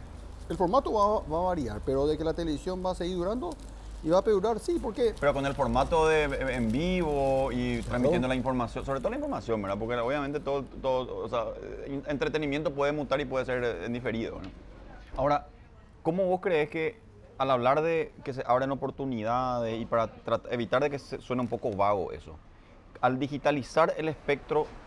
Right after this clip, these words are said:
Speaker 2: radioeléctrico y de televisión, eh, qué va a pasar con, con un canal como Canal nueve, por ejemplo? O sea, Canal nueve va a seguir con su emisión veinticuatro horas en estudio, en vivo, pero también va a tener una plataforma en donde se pueda conseguir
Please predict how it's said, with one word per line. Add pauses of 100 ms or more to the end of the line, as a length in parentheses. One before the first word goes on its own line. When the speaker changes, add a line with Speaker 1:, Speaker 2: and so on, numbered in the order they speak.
(640)
Speaker 2:
radioeléctrico (380)
y
de
televisión, (1200)
eh, (1200)
qué
va
a
pasar
con,
con
un
canal
como
Canal
nueve,
por
ejemplo?
O
sea,
Canal
nueve
va
a
seguir
con
su
emisión
veinticuatro
horas
en
estudio,
en
vivo,
pero
también
va
a
tener
una
plataforma
en
donde
se
pueda
conseguir